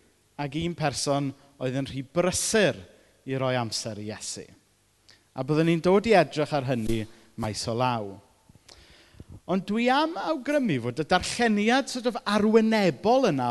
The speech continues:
o'r hanes yn cochi be sydd yn mynd mlaen mewn gwirionedd. Oherwydd, er mwyn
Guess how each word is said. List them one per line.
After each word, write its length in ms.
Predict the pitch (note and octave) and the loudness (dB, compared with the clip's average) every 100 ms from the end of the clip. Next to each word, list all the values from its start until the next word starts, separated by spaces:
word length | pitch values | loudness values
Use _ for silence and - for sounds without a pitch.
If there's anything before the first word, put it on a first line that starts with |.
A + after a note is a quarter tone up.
| A#2+ | 0
o'r 120 | C3 | 0
hanes 720 | C#3+ A2 F#2 C#2+ - - - - | -4 -4 -10 -12 -10 -10 -12 -8
yn 140 | D3+ D#3 | -8 -8
cochi 640 | - F3+ - - - A3+ G#3+ - - _ _ | -10 -8 -8 -8 -2 0 0 -4 -20 _ _
be 140 | C#3 C#3 | -2 -2
sydd 240 | - D3+ C#3+ | -2 0 2
yn 80 | |
mynd 200 | C#3+ C#3+ | 2 2
mlaen 500 | C#3 C3 B2 A#2+ B2 A#2+ - _ A#2+ | 2 4 2 0 -2 -6 -12 _ -8
mewn 160 | B2 | -8
gwirionedd. 800 | A2+ A2 A2 C3 C#3 C#3+ G2+ - _ _ _ _ _ _ _ - - - - - - | -6 -8 0 2 2 0 -2 -12 _ _ _ _ _ _ _ -20 -20 -20 -20 -16 -2
Oherwydd, 300 | E3+ G#3 A#3 | 2 4 4
er 80 | A#3+ | 6
mwyn 380 | A#3 C4+ E4+ | 8 8 6